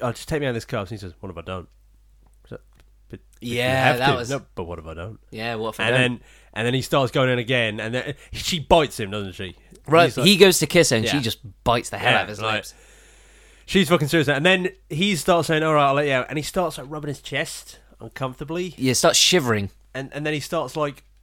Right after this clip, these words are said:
Speaker 1: choking a bit. And she's like, "Yo, Gerald? Gerald,
Speaker 2: This,
Speaker 1: what's wrong?
Speaker 2: yeah, this
Speaker 1: What's wrong
Speaker 2: ain't
Speaker 1: with you?"
Speaker 2: funny.
Speaker 1: Yeah. Yeah, oh, yeah, she thinks he's joking at first, but he's obviously, he's showing all the signs of someone who's having a heart attack. And then he just collapses right on top of her.
Speaker 2: Mm-hmm.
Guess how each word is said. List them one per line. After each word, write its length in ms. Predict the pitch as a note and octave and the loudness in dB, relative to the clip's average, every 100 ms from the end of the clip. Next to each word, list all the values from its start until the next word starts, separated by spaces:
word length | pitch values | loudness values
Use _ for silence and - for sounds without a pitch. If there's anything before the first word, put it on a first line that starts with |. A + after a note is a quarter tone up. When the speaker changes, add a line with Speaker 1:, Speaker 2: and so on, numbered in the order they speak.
| _ - - | _ -20 -10
Speaker 1:
choking 400 | - C#3+ D3+ G3 | -4 -4 -2 -4
a 40 | |
bit. 260 | G3+ A3+ - - - - - - _ | -2 -2 -2 -14 -20 -20 -20 -20 _
And 140 | D3 D3+ | 0 2
she's 240 | F#3+ D#3+ | 2 4
like, 220 | E3 D#3 - - _ _ _ _ | 4 2 -4 -20 _ _ _ _
"Yo, 200 | C#3 G#2+ - - | -6 -6 -10 -6
Gerald? 320 | G#2+ C3+ D#3+ - _ _ - | -2 -2 -4 -16 _ _ 0
Gerald, 140 | B2+ | 2
Speaker 2:
This, 40 | C#3+ | 2
Speaker 1:
what's 100 | E3 | 2
wrong? 180 | B2+ - | 0 0
Speaker 2:
yeah, 140 | A#2+ | 0
this 160 | A2 D3+ | 2 6
Speaker 1:
What's 0 | |
wrong 100 | E3+ | 6
Speaker 2:
ain't 240 | D3 B2 | 6 4
Speaker 1:
with 80 | G#2+ | 4
you?" 60 | D#3 | 2
Speaker 2:
funny. 140 | A#2+ - - G#3 | 2 -4 -8 2
Speaker 1:
Yeah. 80 | G#3+ | 4
Yeah, 60 | - | 6
oh, 60 | |
yeah, 100 | G#3 | 6
she 120 | - F#3+ | 4 6
thinks 240 | A3 F3+ | 6 6
he's 140 | F#3+ | 0
joking 340 | C#3+ G3 D#3+ D#3 | 4 4 6 2
at 100 | A#2 | 2
first, 280 | C3 A#2 - | 0 0 0
but 200 | D3 - - | 0 -2 -4
he's 280 | G3+ F#3 C#3+ - - _ _ _ | 0 0 -2 -14 -20 _ _ _
obviously, 580 | C#3+ B2+ G#2+ - G#2+ G2 - - - | -2 -2 -4 -8 -8 -10 -18 -20 -18
he's 120 | A#2 | -8
showing 240 | - E3+ C3+ | 2 4 4
all 80 | |
the 60 | B2 | 0
signs 240 | D3+ B2+ | 0 -2
of 60 | G#2 | -2
someone 160 | C3 G#2+ | -4 -4
who's 80 | G2+ | -4
having 200 | G2+ G2 | -4 0
a 40 | |
heart 180 | D#3+ C3 | 0 0
attack. 340 | - E2+ - - | -6 -8 -10 4
And 140 | E3 | 4
then 80 | F3+ | 6
he 100 | F#3 | 4
just 160 | D#3 - | 4 0
collapses 400 | E3 D3+ C#3 C3 | 2 2 2 -2
right 120 | C#3+ | -2
on 80 | A#2 | 0
top 180 | A#2+ B2 | -4 -2
of 60 | |
her. 160 | E3 F3+ - _ | -2 -2 -6 _
Speaker 2:
Mm-hmm. 320 | C3+ A#2 B2+ | 0 2 0